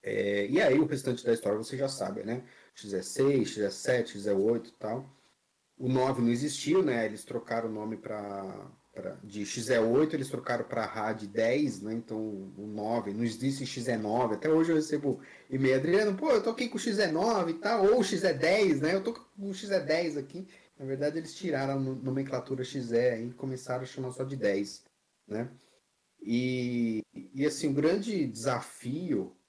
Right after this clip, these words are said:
quando a gente sai do, do V C L e vai desenvolver pra, é, pra mobile, né, o grande desafio é, na minha opinião, conceitual. A primeira coisa é conceitual.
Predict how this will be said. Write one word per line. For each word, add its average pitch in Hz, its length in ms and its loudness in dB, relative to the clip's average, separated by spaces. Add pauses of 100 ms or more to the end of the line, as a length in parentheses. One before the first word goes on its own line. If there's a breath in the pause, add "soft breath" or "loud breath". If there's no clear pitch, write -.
(460)
quando 117 220 0
a 113 40 -2
gente 120 300 -4
sai 131 500 -2
do, 120 340 2
do 104 180 -6
V 113 160 2
C - 200 2
L 110 420 4
e 104 80 2
vai 107 260 2
desenvolver 107 760 -2
pra, 104 680 0 (920)
é, 98 540 -4 (400)
pra 117 140 4
mobile, 110 680 4
né, 113 320 -4
o 120 80 -10
grande 143 320 0
desafio 139 760 0
é, 170 440 0 (400)
na 120 140 -6
minha 127 160 0
opinião, 131 420 0
conceitual. 151 800 0
A 101 60 -6
primeira 156 360 0
coisa 156 240 0
é 165 40 -6
conceitual. 156 760 -4